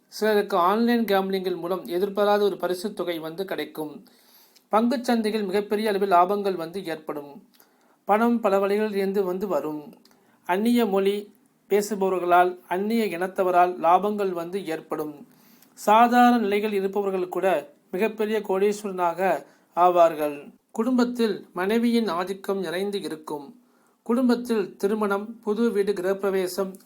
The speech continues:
போன்ற சுப நிகழ்ச்சிகள் வந்து ஏற்படும். பிப்ரவரி, ஏப்ரல், மே, ஜூலை, ஆகஸ்ட், செப்டம்பர் மாதங்களில் புதிய சொந்த வீடு, ஃப்ளாட், அபார்ட்மெண்ட், ஃபார்ம் ஹவுஸ்,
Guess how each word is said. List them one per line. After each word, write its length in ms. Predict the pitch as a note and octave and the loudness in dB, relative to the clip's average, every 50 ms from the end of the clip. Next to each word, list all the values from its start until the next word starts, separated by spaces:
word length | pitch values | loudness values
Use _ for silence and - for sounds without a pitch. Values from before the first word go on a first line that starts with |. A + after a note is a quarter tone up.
| _ | _
போன்ற 240 | - F#3+ F#3 F#3 F#3 F#3+ - | -4 -4 -4 -4 -6 -6 -4
சுப 140 | G3 A3+ | -4 -4
நிகழ்ச்சிகள் 520 | A#3 G#3+ G3 - F#3+ F#3+ - - F3+ F3 E3 | -2 -2 -4 -4 -6 -8 -6 -6 -6 -6 -6
வந்து 340 | D#3 D#3+ D#3+ E3+ F#3 F#3+ D3 | -6 -10 -10 -8 -8 -6 -6
ஏற்படும். 680 | D#3 D#3 D#3 D#3 - D3 D3 C#3+ C3+ B2+ - - - _ _ _ _ _ _ _ - - | -6 -8 -8 -8 -10 -10 -10 -10 -12 -14 -18 -20 -20 _ _ _ _ _ _ _ -8 -6
பிப்ரவரி, 640 | A3 A3 G3 A#3+ B3 A#3+ A#3 A3 G#3+ A3 A3 - - - | -4 -2 0 2 4 4 4 2 2 0 -2 -4 -8 -6
ஏப்ரல், 600 | D#3+ E3+ F#3+ G#3 G3+ - G#3+ G#3+ G#3+ G#3+ G#3+ - | -2 0 0 2 0 0 0 2 2 0 -2 -6
மே, 480 | - D#3 D#3 F3 F#3 G3 G3 F#3+ - _ _ _ | -12 -10 -6 -4 -2 -2 -2 -4 -8 _ _ _
ஜூலை, 600 | - D3+ D3 F#3 G3 G3+ G3 G3 G3 G3 G3+ G3 - _ _ _ - | -14 -4 0 2 2 4 4 2 2 0 -2 -4 -10 _ _ _ -2
ஆகஸ்ட், 480 | E3+ E3+ F3 F3+ F3+ G3+ F#3+ F#3+ - | 2 2 2 2 2 0 -4 -6 -8
செப்டம்பர் 640 | - - - - - F#3 F#3 - A3 G#3+ G#3 G#3+ G#3 | -18 -20 -12 -8 -8 -6 -4 -4 -4 -2 -2 -2 -2
மாதங்களில் 640 | G3 F3+ E3 D#3+ E3+ D#3+ D#3+ E3+ - - B2+ - - _ _ _ _ _ _ _ _ | -2 -2 -2 -2 -4 -4 -4 -4 -4 -4 -6 -12 -18 _ _ _ _ _ _ _ _
புதிய 360 | - A#3 A3+ A#3+ A#3+ B3 A3+ | -4 -2 0 2 2 2 0
சொந்த 360 | A#3+ G3 G3 G3+ G3+ A3 G#3 | 0 -2 -2 -2 -2 -2 -2
வீடு, 480 | F3+ F3+ G3 G3 F#3+ F#3+ G3 G3+ G3 - - - | 0 0 0 0 2 0 0 -2 -4 -8 -18 -20
ஃப்ளாட், 440 | - - G3 F3+ F3+ F#3 G3 G3 - - | -12 -4 0 2 2 2 2 0 -6 -12
அபார்ட்மெண்ட், 600 | E3+ D#3+ - G3+ G3+ G3+ G3 - G3 F#3+ F#3+ F#3+ F#3+ - _ _ _ _ _ _ _ - | -10 -4 0 0 0 0 -2 -4 -8 -8 -8 -8 -12 -18 _ _ _ _ _ _ _ -4
ஃபார்ம் 240 | - F#3+ F#3+ G3+ G3 | 0 2 4 4 4
ஹவுஸ், 480 | G3 G3 F#3+ F#3+ F#3+ F#3+ - - - | 2 0 0 0 -2 -6 -10 -16 -20